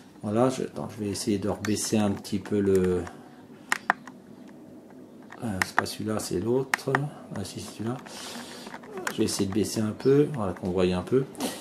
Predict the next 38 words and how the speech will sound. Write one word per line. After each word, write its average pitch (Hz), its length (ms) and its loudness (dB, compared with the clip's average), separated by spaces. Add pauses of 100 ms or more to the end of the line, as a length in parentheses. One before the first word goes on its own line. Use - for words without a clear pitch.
(300)
Euh, 87 400 8 (100)
donc 120 220 8
tout 143 80 12
à 139 40 12
l'heure, 147 220 12
on, 120 220 12
euh, 113 220 12
voilà, 101 360 8
on, 110 160 4
j'expliquais 127 600 10
que, 117 340 10 (400)
voilà, 104 320 10
l'appareil 139 680 12
donc 147 280 8
il 120 120 8
fait 139 300 12
de, 117 280 12
de 113 140 10
vingt-cinq 131 600 10
à 113 100 12
six - 160 2
cents 117 160 6
millimètres, 113 540 8 (520)
et 123 140 10
quand 156 200 10
on 160 80 12
met 156 140 12
le 127 160 12
e-zoom, 165 560 12
ça - 180 8
double 160 200 10
la 147 80 12
focale. 107 560 8 (360)
C'est-à-dire 127 300 10
qu'on 120 480 10
a 127 80 12
une 127 140 10
plage 143 460 12